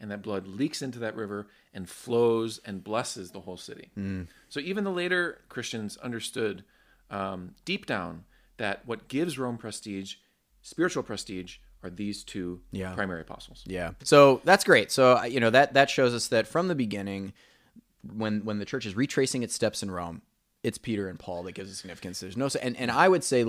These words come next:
Speaker 2: I mean, we'll get to this later, but even when you get to the point where, where Constantinople is becoming the capital
Speaker 1: The
Speaker 2: of
Speaker 1: new
Speaker 2: the,
Speaker 1: capital,
Speaker 2: the
Speaker 1: yeah.
Speaker 2: new capital of the empire,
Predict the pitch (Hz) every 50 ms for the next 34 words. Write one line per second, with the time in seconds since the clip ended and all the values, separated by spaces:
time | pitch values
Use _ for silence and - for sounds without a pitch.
0 | 113 101 107 110 107 107 113 123 135 143 - - 120 110 - - 104 101 98 95
1 | 95 95 98 101 104 95 92 - - - - - - - _ - 185 202 190 175
2 | 165 147 131 120 107 120 117 - 117 107 - - 110 104 98 98 - 101 104 104
3 | 104 101 101 101 95 - - - _ _ _ _ - 110 104 - - 123 113 107
4 | - 127 113 104 - 104 98 98 98 - 107 101 101 98 87 90 101 95 - -
5 | - 104 95 95 101 107 113 117 123 127 - _ _ 110 110 113 120 110 107 -
6 | 127 113 117 - 120 120 117 110 113 117 113 113 101 110 107 110 120 113 113 113
7 | 110 - 127 113 - 127 110 104 98 101 117 131 123 113 98 95 92 90 90 -